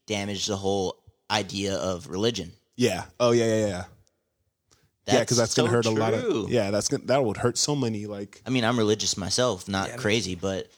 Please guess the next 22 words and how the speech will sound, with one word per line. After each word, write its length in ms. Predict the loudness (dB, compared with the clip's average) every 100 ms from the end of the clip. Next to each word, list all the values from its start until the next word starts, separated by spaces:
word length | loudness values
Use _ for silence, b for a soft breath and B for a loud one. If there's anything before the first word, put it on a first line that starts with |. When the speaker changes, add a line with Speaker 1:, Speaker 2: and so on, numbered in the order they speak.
| _
Speaker 2:
Yeah. 260 | -14 -12 -12 -14 -2
Speaker 1:
that 140 | 0
would 180 | 0 0
definitely 340 | -2 0 -2
make 380 | 0 0 0 -2 _ -2
a 40 |
lot 140 | 0 2
of 60 |
people 220 | 0 -4 -4
think. 500 | 0 0 -2 -8 -14 -4
Speaker 2:
It's 80 | 0
gonna 120 | 2
shake 300 | 2 0 0
the 60 |
fucking 400 | -2 -2 0 0
ground 360 | 0 0 2 0
if 140 | 0 0
it's 160 | 2
like, 280 | 2 0 -2
"Oh, 200 | 2 4
yeah, 240 | 6 4 4
there's, 360 | 4 2 -2